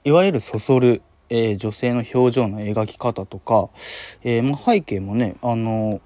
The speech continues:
全然油断してねえぞっていう感じがやっぱ常にあるし、その、まあ、エロ漫画としてのケレン味っていうんですかね。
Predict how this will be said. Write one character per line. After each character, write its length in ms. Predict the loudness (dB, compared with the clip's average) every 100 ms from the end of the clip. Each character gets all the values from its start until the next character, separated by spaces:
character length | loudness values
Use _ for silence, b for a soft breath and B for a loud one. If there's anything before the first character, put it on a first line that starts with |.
| -10
全 240 | -6 -4 -2
然 280 | -2 -4 -6 -2
油 140 | 2
断 200 | 4 2
し 60 | 0
て 100 | -2
ね 140 | 0
え 40 | -2
ぞ 140 | -4
っ 40 | -10
て 160 | -8
い 80 | -8
う 40 |
感 220 | -8 -8 -4
じ 80 |
が 80 | -4
や 60 | -4
っ 20 |
ぱ 220 | -6 -12 -12 -8
常 300 | -4 -2 -2
に 200 | -6 -12 B B B B -8 2
あ 140 | 2
る 160 | 2 -4
し、 340 | -4 -4 -4
そ 140 | -4
の、 280 | -2 0 0
ま 200 | 0 2
あ、 60 | 4
エ 80 | 6
ロ 100 | 4
漫 260 | 2 0
画 140 | 0 -2
と 100 | -4
し 80 | -4
て 80 |
の 100 | -4
ケ 160 | -2 2
レ 140 | 2
ン 120 | 4 2
味 80 |
っ 60 | -2
て 160 | -2 0
い 60 |
う 40 | 0
ん 40 |
で 80 | -4
す 80 | -10
か 100 | -6
ね。 200 | -6